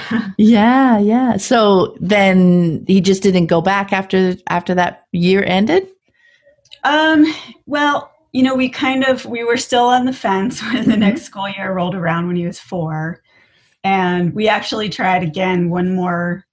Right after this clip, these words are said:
Speaker 1: preschool, a different one. And the very first day went poorly.
Speaker 2: Mm.
Speaker 1: And I think that was the little bit of a push that my husband and I both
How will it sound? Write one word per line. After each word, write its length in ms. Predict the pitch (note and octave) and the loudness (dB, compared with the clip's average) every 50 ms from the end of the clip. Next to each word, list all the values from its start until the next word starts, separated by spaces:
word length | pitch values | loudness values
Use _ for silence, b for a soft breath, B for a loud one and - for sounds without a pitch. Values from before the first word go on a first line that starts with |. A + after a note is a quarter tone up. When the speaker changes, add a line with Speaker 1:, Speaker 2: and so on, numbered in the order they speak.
| _ - | _ -12
Speaker 1:
preschool, 560 | - - G3 F#3+ - - - E3 E3+ E3 E3+ E3+ | -10 -8 -8 -8 -8 -10 -8 -8 -6 -6 -4 -6
a 40 | |
different 280 | D#3 F3+ F#3 - C3+ - | -6 -8 -8 -10 -14 -10
one. 320 | D3 D#3 E3 E3+ E3 E3 - _ _ _ _ _ _ _ _ _ _ - - | -8 -8 -6 -4 -6 -6 -6 _ _ _ _ _ _ _ _ _ _ -6 -2
And 760 | F#3 F#3 F3+ F3+ F3+ F3 F3 F3 F3 E3+ F3 F3 F3 D#3+ D3 - _ _ _ _ _ _ _ | 0 0 2 2 0 0 0 0 0 0 -2 -2 -2 -4 -4 -8 _ _ _ _ _ _ _
the 100 | - G3 | -8 -6
very 340 | F3 F3 G3 G3 F#3+ F#3+ F#3+ | -4 -2 -2 0 0 0 -2
first 320 | - - F3+ F3 E3+ - - | -4 -6 -6 -6 -6 -8 -8
day 280 | - - D#3+ E3 D#3 | -6 -6 -6 -6 -6
went 320 | D#3 E3 D#3 D#3+ - - _ | -6 -6 -6 -8 -8 -10 _
poorly. 680 | - E3 E3 D#3 D#3 D#3 D#3 D#3 D#3 D#3 D#3 D3 _ - | -12 -8 -6 -6 -6 -6 -6 -6 -6 -8 -8 -10 _ -6
Speaker 2:
Mm. 40 | D#3+ E3 F3+ E3+ D3 | -2 0 0 0 0
Speaker 1:
And 140 | C#3+ D3+ - | -4 -8 -4
I 80 | - G3 | -6 -6
think 240 | - - G#3 G3+ - | -6 -6 -14 -10 -2
that 180 | G3+ F#3 - | -2 -2 -2
was 200 | G3+ F#3 F3 - - | -2 -4 -6 -6 -6
the 120 | F3 F3 | -6 -6
little 460 | E3+ F3+ G#3 A#3 B3 A#3+ A#3 A3+ A3 - | -4 -2 0 0 0 2 0 0 -2 -2
bit 140 | A3+ G#3+ G3 | -2 -2 -2
of 120 | F#3+ E3 | -2 -2
a 60 | E3+ D3 | -4 -6
push 340 | - - A3 F#3 - - | -6 -6 -6 -6 -6 -6
that 200 | - - E3+ - | -6 -6 -6 -4
my 80 | - E3+ | -4 -4
husband 360 | G3 G#3 F3 F3 - - E3 D#3 | -4 -2 -4 -4 -6 -6 -8 -6
and 140 | E3 D#3 | -6 -6
I 100 | D#3+ D#3 | -6 -8
both 220 | D#3 E3 E3 F3 | -8 -8 -8 -10